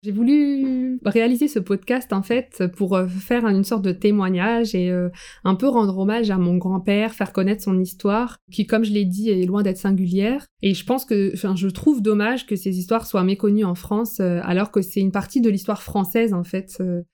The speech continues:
que ça soit sur le territoire algérien qui était français ou même sur le territoire, euh,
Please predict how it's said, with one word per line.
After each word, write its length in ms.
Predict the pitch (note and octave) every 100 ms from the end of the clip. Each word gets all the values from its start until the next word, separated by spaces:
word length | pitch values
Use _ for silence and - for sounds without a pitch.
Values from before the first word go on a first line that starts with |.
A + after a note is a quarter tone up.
| _
que 80 | -
ça 160 | G3+ G#3
soit 260 | - A#3
sur 160 | A3 G3+
le 60 | F#3
territoire 420 | G#3+ G3+ A3 G3
algérien 400 | F#3+ G3+ A3 A3
qui 100 | G3+
était 160 | F3
français 580 | F3+ - F3+ F#3 B3 C4 -
ou 140 | A3
même 180 | A3 A#3
sur 180 | - F#3+
le 140 | F3+
territoire, 540 | F3+ F3 F3+ G3 G3+
euh, 100 | F#3+